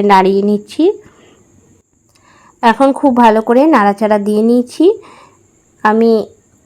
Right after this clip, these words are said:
এরপরে দিয়ে দিচ্ছি এর মধ্যে জল। যেহেতু এটা একটুখানি ঝোল ঝোল হবে, তার জন্য একটুখানি বেশি করেই জল দিয়েছি।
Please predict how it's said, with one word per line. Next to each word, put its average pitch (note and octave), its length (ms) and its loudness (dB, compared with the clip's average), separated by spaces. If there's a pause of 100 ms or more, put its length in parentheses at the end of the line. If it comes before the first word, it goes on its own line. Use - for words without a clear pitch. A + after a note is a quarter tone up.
এরপরে G#3+ 520 -2
দিয়ে G3 200 0
দিচ্ছি G3+ 240 -6 (120)
এর F#3+ 160 -2
মধ্যে F#3+ 280 -2 (600)
জল। G3 260 2 (720)
যেহেতু C#4 400 2 (200)
এটা A#3 140 0 (100)
একটুখানি C4+ 440 -4 (140)
ঝোল A3+ 200 2 (100)
ঝোল B3 160 0 (100)
হবে, A3 240 0 (640)
তার A#3 140 4 (100)
জন্য B3 180 2 (720)
একটুখানি A3+ 480 -4 (120)
বেশি G#3 300 -2
করেই A#3 300 2
জল G3+ 160 4 (120)
দিয়েছি। G3 320 0